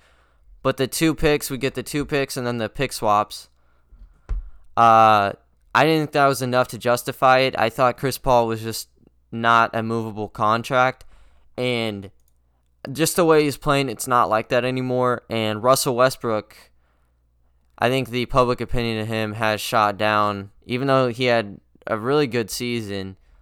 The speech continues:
I think the public opinion is pretty bad, and, um, I think the trades you'd get between Westbrook and Chris Paul may not be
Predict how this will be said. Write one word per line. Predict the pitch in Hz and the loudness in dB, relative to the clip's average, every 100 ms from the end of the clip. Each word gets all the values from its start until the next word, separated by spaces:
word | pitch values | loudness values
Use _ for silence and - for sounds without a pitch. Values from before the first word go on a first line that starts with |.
| - | -16
I | |
think | 113 | -12
the | 110 | -10
public | 104 113 110 | -4 -2 -2
opinion | 107 117 107 104 98 | -6 -8 -6 -6 -6
is | 90 - - _ | -10 -12 -16 _
pretty | - 117 | -8 -6
bad, | 110 104 101 98 98 | 0 2 2 0 -4
and, | 104 101 98 98 95 98 _ _ _ _ _ _ _ | -6 -6 -4 -6 -10 -16 _ _ _ _ _ _ _
um, | 98 101 98 92 95 - | 2 4 4 2 -2 -2
I | |
think | 123 120 | -2 -2
the | |
trades | 120 - 123 117 110 95 | -6 -2 0 0 -2 -8
you'd | - 101 113 95 | -12 -8 -8 -4
get | 117 104 | -2 -2
between | 101 - 123 113 107 | -8 -14 -12 -10 -10
Westbrook | 101 110 - - 110 - | -6 -6 -6 -4 -6 -4
and | 104 | -10
Chris | - 110 | -8 -8
Paul | - 117 104 | -4 0 0
may | 110 117 | 0 0
not | 113 110 | 0 0
be | 110 107 107 - | -2 -4 -6 -8